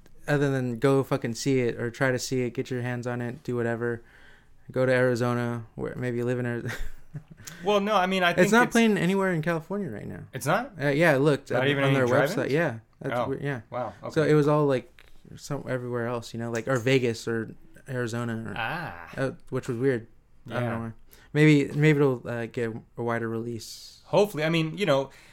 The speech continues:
Speaker 2: with the way they're doing stuff now, it'll probably be out, like, for a couple weeks and they'll just throw it on V O D, hopefully. 'Cause
Speaker 1: Yeah.
Speaker 2: I think that's honestly where it'd make the most money.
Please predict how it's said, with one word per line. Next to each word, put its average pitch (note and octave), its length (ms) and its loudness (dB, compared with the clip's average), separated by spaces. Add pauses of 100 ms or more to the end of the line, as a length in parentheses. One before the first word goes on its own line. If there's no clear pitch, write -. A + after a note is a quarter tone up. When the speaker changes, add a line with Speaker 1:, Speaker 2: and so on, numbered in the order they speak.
(120)
Speaker 2:
with D#3+ 120 -8
the F3+ 80 -6
way F#3+ 160 2
they're F3 140 0
doing D3 240 0
stuff D3 260 0
now, C#3 300 4
it'll C#3 160 2
probably C#3+ 260 4
be C3+ 160 2
out, C#3 260 0
like, C3 160 -6
for B2+ 100 -8
a A#2 40 -6
couple A#2+ 260 -4
weeks B2 220 -6
and C3 80 -6
they'll A#2+ 100 -4
just A2 120 -10
throw A#2 120 -4
it A2 60 -2
on G#2 140 -4
V A2 120 -4
O G#2+ 80 -4
D, G#2 240 -6
hopefully. A#2+ 520 -6
'Cause B2+ 200 -6
Speaker 1:
Yeah. C3+ 60 4
Speaker 2:
I C3 40 2
think D#3+ 220 -4
that's D#3 220 -4
honestly E3 280 -4
where C#3+ 140 0
it'd A2+ 120 -6
make C3 240 -4
the B2 60 -8
most B2 240 -4
money. B2 360 -6